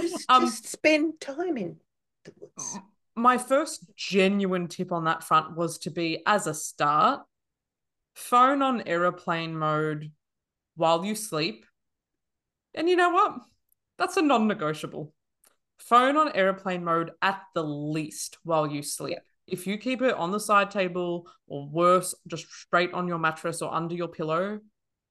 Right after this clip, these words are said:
Speaker 2: n-, it, uh, mm. I,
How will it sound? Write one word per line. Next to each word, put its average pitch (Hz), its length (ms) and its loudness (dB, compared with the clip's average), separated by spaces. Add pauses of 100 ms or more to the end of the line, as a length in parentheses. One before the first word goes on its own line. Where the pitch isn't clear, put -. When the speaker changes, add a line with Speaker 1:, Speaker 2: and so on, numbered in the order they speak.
Speaker 2:
n-, 175 100 -10 (280)
it, 175 120 0 (420)
uh, 170 280 4 (540)
mm. 175 220 -4 (680)
I, 202 180 4